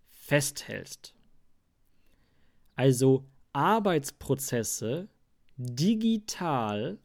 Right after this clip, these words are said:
abspeicherst und den Mitarbeitern oder Freelancern zur Verfügung stellst,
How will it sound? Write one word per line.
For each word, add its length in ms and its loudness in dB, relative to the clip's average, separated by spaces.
abspeicherst 1200 -6
und 220 -4
den 220 0
Mitarbeitern 760 0
oder 200 -2
Freelancern 460 2
zur 160 -14
Verfügung 840 4
stellst, 720 -12